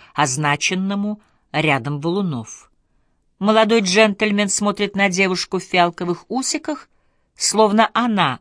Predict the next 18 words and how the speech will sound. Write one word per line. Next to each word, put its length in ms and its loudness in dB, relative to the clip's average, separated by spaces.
виновница 760 -4
задержки. 720 -8
Та 200 4
не 140 2
поднимает 720 0
взгляд, 600 -8
но 160 4
лишь 240 2
теснее 560 0
жмётся 540 -2
к 60 -6
спутнику, 760 -4
чьи 220 2
объятия 680 0
страхуют 640 -2
её 180 -2
от 140 -4
падения. 680 -6